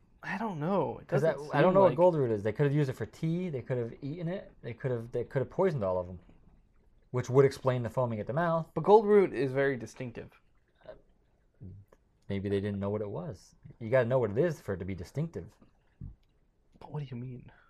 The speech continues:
Speaker 2: Like, if I tell somebody to go pick a daisy and they've never seen a daisy in their life, they won't know what the fuck to pick.
Speaker 1: But you can describe a daisy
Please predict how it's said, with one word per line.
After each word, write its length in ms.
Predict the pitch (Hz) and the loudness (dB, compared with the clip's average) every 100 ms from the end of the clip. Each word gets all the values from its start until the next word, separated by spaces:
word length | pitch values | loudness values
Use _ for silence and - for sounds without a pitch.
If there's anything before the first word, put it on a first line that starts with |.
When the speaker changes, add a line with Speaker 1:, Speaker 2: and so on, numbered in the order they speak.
| _ _ - | _ _ 4
Speaker 2:
Like, 240 | 127 123 | 4 4
if 100 | 120 | 4
I 80 | 143 | 4
tell 220 | 139 147 | 4 0
somebody 260 | 143 143 120 | 2 2 2
to 60 | |
go 120 | 120 | 2
pick 240 | 120 - 135 | 2 0 -4
a 40 | |
daisy 320 | 95 120 127 110 | -2 0 0 -2
and 80 | |
they've 80 | 101 | -4
never 220 | 101 104 | -4 -4
seen 160 | 104 110 | -6 -8
a 40 | |
daisy 400 | 92 104 104 101 | -6 -4 -4 -4
in 60 | 98 | -6
their 140 | 92 | -6
life, 260 | 95 113 107 | -2 -2 -2
they 100 | - | -4
won't 200 | 90 95 | -6 -8
know 80 | 92 | -8
what 140 | 92 92 | -8 -10
the 60 | |
fuck 240 | - 98 87 | -12 -14 -14
to 60 | - | -10
pick. 140 | - | -4
Speaker 1:
But 60 | 175 | -4
you 40 | |
can 140 | 151 | -4
describe 420 | 117 - - 139 113 | -6 -12 -8 -8 -8
a 60 | |
daisy 360 | 101 - 117 | -14 -18 -18